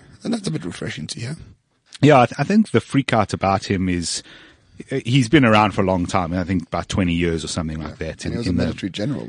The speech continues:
Speaker 2: in the,
Speaker 1: be-,
Speaker 2: in the
Speaker 1: before that.
Speaker 2: public sphere. And yeah, and, um, he's, he's, he's made comments. So just to steel man the argument against this guy, he's made comments in the past about, um,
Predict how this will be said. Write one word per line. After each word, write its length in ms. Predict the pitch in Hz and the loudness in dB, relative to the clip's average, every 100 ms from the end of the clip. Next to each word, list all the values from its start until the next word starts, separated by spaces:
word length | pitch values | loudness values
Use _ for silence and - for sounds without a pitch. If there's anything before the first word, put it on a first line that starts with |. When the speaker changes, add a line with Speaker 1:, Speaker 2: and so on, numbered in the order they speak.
| - | -2
Speaker 2:
in 80 | 90 | 0
the, 80 | |
Speaker 1:
be-, 60 | 147 | 0
Speaker 2:
in 20 | - | -4
the 80 | - | -2
Speaker 1:
before 220 | 104 95 | 2 2
that. 60 | 78 | 2
Speaker 2:
public 280 | 95 87 - | -2 -2 -6
sphere. 380 | - 95 76 - _ _ | -2 -2 -2 -10 _ _
And 300 | 98 98 92 | -2 0 2
yeah, 140 | 98 80 _ - - - | 2 -2 _ -18 -18 -8
and, 580 | 110 107 104 104 101 95 - | 0 2 4 4 2 0 -2
um, 380 | 101 101 98 92 | 2 4 4 2
he's, 280 | 117 110 - | 2 0 -2
he's, 260 | - 143 131 | -2 -2 -2
he's 220 | 135 151 | -2 2
made 240 | 123 117 113 | 4 2 2
comments. 500 | 120 104 101 - - - - - _ _ - | 2 4 2 0 -6 -12 -20 -20 _ _ -2
So 200 | - 107 | 4 4
just 280 | 104 104 117 107 98 | 4 0 -4 -8 -10
to 140 | - 104 | -4 -2
steel 340 | - 131 113 | 2 4 6
man 240 | 110 101 101 | 6 4 2
the 80 | 104 | 2
argument 460 | 107 104 98 92 | 0 2 0 -2
against 320 | 95 104 95 - | 2 2 2 -4
this 140 | 85 | -8
guy, 300 | - 78 98 - _ _ _ _ _ _ - | -8 -8 -8 -12 _ _ _ _ _ _ -2
he's 180 | 143 123 | 0 2
made 220 | 123 123 | 2 2
comments 400 | - 113 107 - | 2 2 2 2
in 60 | 98 | -2
the 80 | |
past 520 | - 101 98 90 - - - - - | -2 0 0 -2 -8 -14 -18 -20 -16
about, 720 | - 85 98 101 101 95 - - - _ - | -14 -4 -2 0 0 -2 -8 -14 -18 _ -6
um, 500 | 95 95 92 92 | -2 0 0 -2